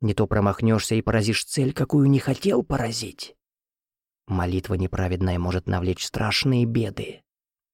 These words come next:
Разве так трудно научиться праведной молитве? Немыслимо трудно, Ваша честь. Трудно, это вы верно заметили, Ваша честь. Трудное,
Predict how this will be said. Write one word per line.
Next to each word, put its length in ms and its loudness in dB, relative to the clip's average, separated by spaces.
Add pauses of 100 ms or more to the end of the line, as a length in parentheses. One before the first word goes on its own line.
(440)
Разве 460 2
так 260 -2
трудно 340 2
научиться 480 2
праведной 420 2
молитве? 560 0 (760)
Немыслимо 920 2
трудно, 480 -2
Ваша 260 -4
честь. 600 -10 (420)
Трудно, 640 0
это 240 -2
вы 100 2
верно 400 0
заметили, 720 -4 (200)
Ваша 380 -6
честь. 560 -12 (800)
Трудное, 640 0